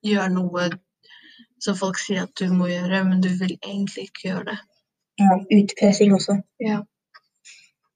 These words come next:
Speaker 2: Så det her var altså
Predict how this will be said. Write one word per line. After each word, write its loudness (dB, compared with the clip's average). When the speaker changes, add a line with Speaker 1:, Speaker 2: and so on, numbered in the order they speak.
Speaker 2:
Så 4
det 6
her 6
var 4
altså -2